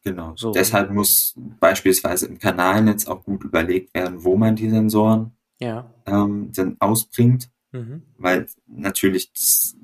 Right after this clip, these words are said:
Speaker 1: da macht man sich normal kein Bild von, wie so ein Kanalnetz unter der Stadt tatsächlich aussieht.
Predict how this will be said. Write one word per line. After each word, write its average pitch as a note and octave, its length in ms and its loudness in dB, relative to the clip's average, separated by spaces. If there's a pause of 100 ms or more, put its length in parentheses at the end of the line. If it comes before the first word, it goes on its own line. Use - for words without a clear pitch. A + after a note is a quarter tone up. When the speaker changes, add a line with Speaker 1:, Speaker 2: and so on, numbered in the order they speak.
(280)
Speaker 1:
da F#2+ 100 -6
macht F#2+ 300 0
man G2+ 160 2
sich G2 160 0
normal F#2 340 -4
kein F2 240 -8
Bild G#2+ 280 6
von, G2+ 800 -6
wie G2+ 220 -6
so G#2 140 -4
ein G2 100 -8
Kanalnetz F#2+ 640 -4
unter - 220 -18
der - 100 -14
Stadt - 260 -12
tatsächlich - 500 -10
aussieht. G#2 480 -2